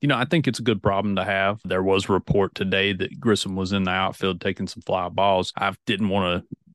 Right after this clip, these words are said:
talk about that scenario until he actually started doing that. So, you know, but I can see, I could see Grissom kinda sliding into a super utility kinda role, especially down the stretch, uh, considering how much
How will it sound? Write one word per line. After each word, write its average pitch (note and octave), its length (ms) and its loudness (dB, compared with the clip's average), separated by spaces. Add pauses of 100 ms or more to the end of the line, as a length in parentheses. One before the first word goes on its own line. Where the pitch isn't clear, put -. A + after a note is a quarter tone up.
(140)
talk A2 240 -2
about F#2+ 200 -2
that - 140 -4
scenario F#2+ 480 2
until F#2+ 260 0
he F#2+ 140 0
actually F#2+ 300 -2
started F2 380 -2
doing G2+ 280 0
that. F2 280 -6
So, F2 300 -2 (500)
you B2 80 2
know, G2+ 100 4
but G2+ 140 0
I B2+ 80 2
can F#3+ 180 4
see, C3 280 -2 (280)
I - 140 -20
could - 120 -18
see G#3+ 120 2
Grissom A#2+ 480 2
kinda G2+ 260 -2
sliding G2+ 460 -4
into F#2 500 -2 (420)
a - 60 -4
super G2+ 720 2
utility G2+ 640 -2
kinda G2+ 300 -4
role, G2 480 2
especially A#2+ 380 -2
down A2+ 220 0
the G2+ 60 -2
stretch, G2+ 520 -4
uh, F#2+ 260 -6 (260)
considering G2+ 500 2
how G2 120 0
much G2 440 -2